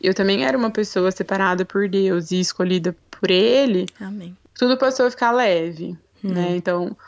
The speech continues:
Speaker 1: foi, foi daí que a minha história com a minha gravidez e com o meu casamento começou a ser construída de maneira leve, acho que de maneira saudável. É,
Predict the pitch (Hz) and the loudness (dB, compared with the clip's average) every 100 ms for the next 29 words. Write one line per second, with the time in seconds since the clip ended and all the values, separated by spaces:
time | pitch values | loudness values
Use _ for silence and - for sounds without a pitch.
0 | - _ - 190 185 - - 185 185 190 | -20 _ -2 0 0 -4 -4 0 2 2
1 | 196 208 233 262 254 240 226 226 214 185 | 2 0 -2 -2 -2 0 0 -2 0 2
2 | 180 196 196 196 - - 180 175 180 180 | 2 2 0 -2 -10 -4 0 0 0 0
3 | 160 170 185 180 175 160 170 180 214 226 | 0 -2 -2 0 -2 0 2 4 4 2
4 | 170 185 185 185 185 190 190 185 196 - | 0 -2 0 0 0 2 2 2 0 0
5 | 240 233 240 233 226 233 226 233 214 208 | 2 2 2 2 0 0 -2 0 2 2
6 | 202 214 208 190 190 196 - - _ _ | 2 2 4 4 2 0 -6 -20 _ _
7 | _ - 185 180 180 202 220 175 175 - | _ 0 4 4 2 2 2 2 0 -6
8 | 170 175 175 175 170 175 180 180 156 - | -4 -2 0 -2 -2 -2 0 0 -2 -6
9 | 160 175 165 _ _ _ _ _ _ _ | -6 -6 -6 _ _ _ _ _ _ _
10 | 185 180 175 175 175 180 185 | -4 -2 -2 -2 -2 -2 -4